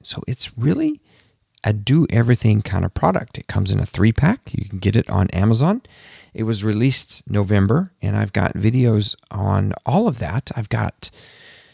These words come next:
you know, unboxings and first looks at all the sensors and the, and the, the Almond three device itself. It's got a touch screen on it. That's kind of Securify's thing that differentiates them.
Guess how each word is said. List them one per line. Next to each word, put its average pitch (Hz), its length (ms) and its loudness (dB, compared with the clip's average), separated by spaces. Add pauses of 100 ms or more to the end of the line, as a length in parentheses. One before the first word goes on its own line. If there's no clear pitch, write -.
(120)
you 180 100 0
know, 180 100 4
unboxings 156 680 0
and 135 140 0
first - 320 0
looks 101 340 0
at 90 120 -2
all 92 160 2
the 98 80 0
sensors 101 760 0
and 95 180 0
the, 101 140 0 (120)
and 107 160 -4
the, - 260 -2 (300)
the 110 200 -4
Almond 101 360 2
three 101 240 0
device 95 420 0
itself. 90 520 -2
It's - 160 -8
got 90 120 -2
a 110 60 2
touch - 300 -4
screen 113 340 0
on 95 160 4
it. - 100 -2 (160)
That's - 220 -18 (140)
kind - 180 -8
of 101 80 -2
Securify's 107 800 0
thing 90 340 -4
that - 220 -10
differentiates 101 720 -2
them. 127 240 -2